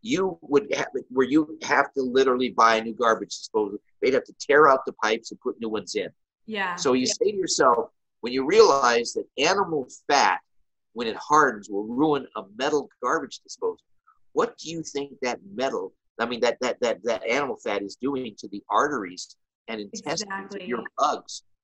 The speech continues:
Speaker 1: when every single meal, every single bite, every
Speaker 2: Right.
Speaker 1: single kibble is
Speaker 2: Mm-hmm.
Speaker 1: encapsulated in animal fat? It's prematurely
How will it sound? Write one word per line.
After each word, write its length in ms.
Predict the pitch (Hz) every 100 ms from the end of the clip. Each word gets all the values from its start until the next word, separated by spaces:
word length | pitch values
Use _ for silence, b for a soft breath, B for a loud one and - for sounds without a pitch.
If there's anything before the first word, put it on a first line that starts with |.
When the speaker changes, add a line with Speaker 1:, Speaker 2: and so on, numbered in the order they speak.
| _
Speaker 1:
when 220 | - 110 - -
every 460 | 127 131 139 160
single 580 | 190 - 151 151 151 160
meal, 540 | 139 107 95 - - - _ _ _ -
every 480 | 131 135 120 160 175
single 680 | - - 165 160 156 160 123 -
bite, 420 | 120 107 104 123 - -
every 260 | 131 143 190
Speaker 2:
Right. 40 |
Speaker 1:
single 560 | - 170 160 151 - - -
kibble 400 | - 196 120 - _ _ _ - 226
is 180 | 139 139
Speaker 2:
Mm-hmm. 160 | - - -
Speaker 1:
encapsulated 640 | 92 - - 113 104 98 110 -
in 120 | 127 127
animal 460 | 127 143 120 95 -
fat? 140 | 82 78 _ _ -
It's 240 | 147 - -
prematurely 880 | - 147 139 135 - - 110 107